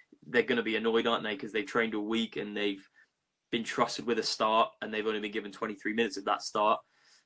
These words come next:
Um, so they're naturally gonna be annoyed. So they come off. And in this case, the player didn't want to be talked to. They just wanted their own space to process what had just happened. And then after the game, once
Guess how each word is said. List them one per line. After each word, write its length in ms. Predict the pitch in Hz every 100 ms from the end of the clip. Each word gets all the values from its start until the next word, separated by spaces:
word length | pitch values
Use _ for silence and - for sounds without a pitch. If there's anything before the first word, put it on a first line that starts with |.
| -
Um, 440 | 98 107 107 107 -
so 300 | - 117 110
they're 160 | 120 117
naturally 580 | 120 117 120 - 117 113
gonna 160 | 113
be 120 | 117
annoyed. 360 | 110 110 117 117
So 220 | - 107
they 100 | 107
come 260 | 101 113 113
off. 200 | 117 - _ -
And 120 | 117
in 80 | 110
this 180 | 113 -
case, 300 | 113 110 -
the 80 | 101
player 300 | 113 110 104
didn't 260 | 123 110
want 220 | 110 110 - _ _ _ _ _ _ _ _ _ -
to 160 | - 123
be 120 | 117
talked 320 | - 123 98
to. 140 | 127 117
They 140 | 113
just 180 | 107 -
wanted 180 | 120 110
their 140 | 117
own 140 | 117
space 340 | 113 - 117 -
to 80 | 101
process 500 | - 117 - 110 -
what 80 |
had 80 | -
just 180 | 120 -
happened. 340 | 123 - 110
And 100 | 107
then 180 | 110 110 - _ _ _ _ _
after 280 | 117 117 120
the 60 | 110
game, 320 | 117 120 117
once 320 | 113 110 -